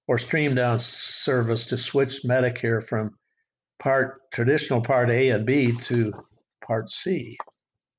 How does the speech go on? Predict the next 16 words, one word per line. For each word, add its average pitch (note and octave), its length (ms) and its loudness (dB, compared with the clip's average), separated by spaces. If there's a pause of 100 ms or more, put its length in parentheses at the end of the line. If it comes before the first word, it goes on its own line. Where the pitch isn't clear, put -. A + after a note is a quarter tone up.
(680)
What F3 160 0
is C#3 160 0
Part - 320 -4
C? - 400 -10 (1200)
Well, B2+ 80 -6
Part D#3+ 280 2
C F3+ 220 4
is, A2+ 360 2
is A2+ 320 -2
a, A2+ 640 -2 (140)
a G#2+ 420 -10 (580)
insurance C3 720 0
program, G2+ 760 -4 (300)
Medicare C#3+ 480 -2
insurance B2+ 560 -4
program, A2 760 -12